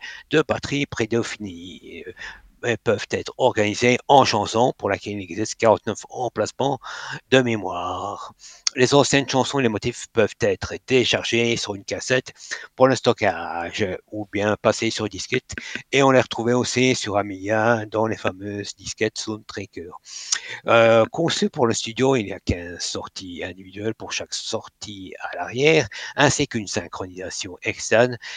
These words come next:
et un déclencheur, mais pas de midi, sauf modification dans une troisième partie. La caractéristique de la Lindrum, on fait une boîte à rythme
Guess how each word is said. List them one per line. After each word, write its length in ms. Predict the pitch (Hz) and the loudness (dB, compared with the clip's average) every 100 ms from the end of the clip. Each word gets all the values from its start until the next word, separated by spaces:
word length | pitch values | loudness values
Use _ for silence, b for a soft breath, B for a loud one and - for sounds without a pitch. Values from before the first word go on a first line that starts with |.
| B _ | B _
et 140 | 165 160 | 6 8
un 120 | 143 | 8
déclencheur, 760 | 127 - 107 98 123 135 127 - | 4 2 0 0 2 4 4 2
mais 200 | 123 139 | 0 0
pas 260 | - 131 | 4 4
de 120 | 127 117 | 4 0
midi, 320 | 113 101 92 | -2 -6 -8
sauf 280 | - 107 101 - | -6 -6 -8 -12
modification 880 | 98 92 - 95 - 101 107 113 - | -12 -14 -10 -8 -6 -6 -6 -6 -8
dans 120 | 110 | -10
une 180 | 107 107 | -10 -14
troisième 320 | - 85 101 | -12 -10 -10
partie. 380 | 107 92 _ - _ B B B B - | -12 -16 _ -20 _ B B B B -6
La 260 | 135 175 | 2 4
caractéristique 640 | - 120 113 113 95 - - | 4 2 2 0 4 2 2
de 80 | 92 | -8
la 80 | 87 | -8
Lindrum, 600 | 92 95 110 139 147 120 | -8 -8 -4 0 0 -2
on 180 | 117 | -4
fait 200 | 117 131 | -2 -4
une 80 | 131 | -4
boîte 240 | 113 123 117 | 0 0 0
à 40 | |
rythme 320 | 127 131 110 | 0 -2 -4